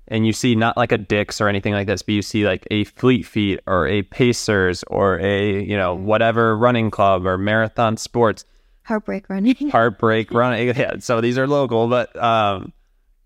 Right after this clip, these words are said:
Speaker 1: if you do that, I think that has a great community typically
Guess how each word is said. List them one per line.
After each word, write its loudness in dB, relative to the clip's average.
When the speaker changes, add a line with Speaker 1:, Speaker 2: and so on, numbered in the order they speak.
Speaker 1:
if -4
you 2
do 4
that, 2
I 2
think -2
that 0
has -2
a -2
great 0
community 0
typically -2